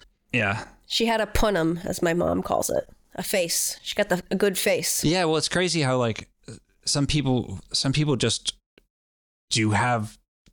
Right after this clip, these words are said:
Speaker 1: something else that shows up on camera.
Speaker 2: Mm-hmm.
Speaker 1: Like, it's nuts.
Speaker 2: Oh, <laughs> also, this is an interesting tidbit. According to Clarence Brown, that director, um,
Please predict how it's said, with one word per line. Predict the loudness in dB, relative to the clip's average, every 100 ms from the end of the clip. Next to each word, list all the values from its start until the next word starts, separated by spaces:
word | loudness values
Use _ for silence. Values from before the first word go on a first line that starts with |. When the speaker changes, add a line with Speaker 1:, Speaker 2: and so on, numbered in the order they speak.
| _ -6
Speaker 1:
something | -4 -2 0 0 0 2 2
else | 2 0
that | -2
shows | 0 0 -2
up | 0
on | 0 2
camera. | 2 2 0 -4 -6 -2
Speaker 2:
Mm-hmm. | 0 2 0
Speaker 1:
Like, | 0 0
it's | 0
nuts. | 0 0 0 -4 -6 -14 _ _ _ _ 0
Speaker 2:
Oh, | 2 0 -2 -6 -6
<laughs> | -6 -14 -2
also, | 0 2 2 2 0 0
this | -2
is | 0
an | 0 0
interesting | 0 0 0 -2
tidbit. | 0 -2 0 0 0
According | 0 0 2 0
to | 0
Clarence | 0 0 0
Brown, | 0 0 2
that | 0 2
director, | 0 0 0 0 2
um, | 2 2 -2